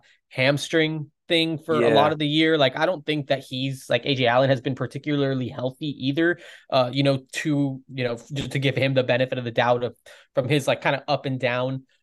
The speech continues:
Speaker 1: uh, performances or, you know, availability over the course of the season. Uh, so I think if, when he's fully healthy, I think maybe, you know, they still really like what they have in him. Like, I still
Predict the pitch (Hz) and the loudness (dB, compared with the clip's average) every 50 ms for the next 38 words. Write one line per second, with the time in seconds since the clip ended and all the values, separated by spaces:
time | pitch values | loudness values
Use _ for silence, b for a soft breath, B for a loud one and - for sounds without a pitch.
0 | _ _ - 143 120 117 113 110 113 110 - - 143 139 - 139 131 131 131 135 | _ _ -4 -2 -2 -2 -2 -6 -8 -8 -2 -2 -2 -2 2 2 4 4 4 2
1 | 135 131 131 - 143 143 135 131 120 135 120 113 113 110 107 - - 131 120 117 | 0 -2 -4 -4 -6 -4 -4 -4 -2 -2 -2 0 0 -2 -4 -6 -6 -4 -2 0
2 | 117 127 120 135 135 131 127 123 110 139 120 120 135 131 139 139 135 - - - | 0 2 2 2 2 2 2 2 2 2 0 0 0 0 -2 -2 -4 -4 -8 -8
3 | 135 131 139 131 131 - - 143 131 120 - 139 123 113 - - 135 135 123 131 | -6 -6 -4 -6 -6 -4 -4 -4 -4 -4 -6 -10 -10 -10 -10 -8 -8 -6 -4 -4
4 | 135 139 139 B B B B B B B B - - 120 117 110 - - - - | -4 -6 -6 B B B B B B B B 0 2 4 4 4 2 0 0 2
5 | - 151 147 220 214 - 175 151 - 143 156 143 127 160 170 143 - - 165 165 | 2 2 2 0 -2 -2 -4 -4 -2 -2 -2 -2 -2 -2 -6 -8 -8 -6 -4 -2
6 | 165 160 151 113 104 135 131 143 139 - 180 180 175 - _ _ _ _ - 151 | 0 0 0 0 2 2 2 2 0 -2 -10 -10 -10 -12 _ _ _ _ -2 0
7 | 147 135 139 160 156 143 135 139 143 139 143 139 147 143 139 139 139 139 135 135 | 0 0 2 0 0 0 0 0 2 2 2 0 -2 -2 0 0 0 2 0 -2
8 | 127 - - 175 147 143 131 131 135 135 139 127 117 113 110 117 120 - 139 131 | -4 -4 -2 -2 -2 -2 0 -2 -2 -2 -2 -2 0 0 0 -2 -2 -4 -8 -6
9 | 135 127 - - 113 117 123 135 135 135 151 143 123 107 - - 120 120 - - | -6 -6 -6 -2 -2 -2 -2 0 0 -2 -2 0 -2 -4 -4 -4 -4 -4 -4 -6
10 | - - 135 127 123 123 123 | -4 0 0 0 0 0 -4